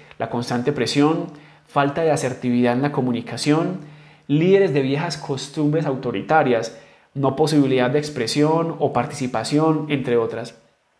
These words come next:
Sin embargo, aunque todos los anteriores factores se presenten, el nivel de estrés individual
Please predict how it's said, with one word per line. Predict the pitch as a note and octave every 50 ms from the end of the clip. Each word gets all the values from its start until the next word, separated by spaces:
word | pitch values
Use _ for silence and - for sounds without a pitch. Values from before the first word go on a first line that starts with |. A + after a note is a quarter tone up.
| _ _ _ _ _ _ _ _ _ _ _ _ -
Sin | - - D#3
embargo, | D#3+ D#3 E3+ G3 F3+ D3 B2+ C3 B2+ B2+ B2+ - - -
aunque | - C3 C#3+ C#3+ D3+
todos | - E3 F3 F#3
los | F3+ D#3+
anteriores | D3 C3+ C3 C3+ C3+ D3 E3 D#3
factores | - C3+ - - - - D#3 D#3 D#3 - -
se | - - - - - B2+
presenten, | - B2 B2 - - - F#3+ F3+ D#3+ C#3+ - B2+ A#2+ A#2+ B2 B2 - - - - - -
el | C#3+ C#3+
nivel | D3+ D3+ D3+ D3+ D3+ D3+ D3
de | E3 E3+
estrés | D3+ D3+ F3+ F3+ F3 -
individual | F3+ E3 D3 C#3 C3 B2+ C3 C#3 D3 C#3 B2+ A2+ G#2+ A2 - -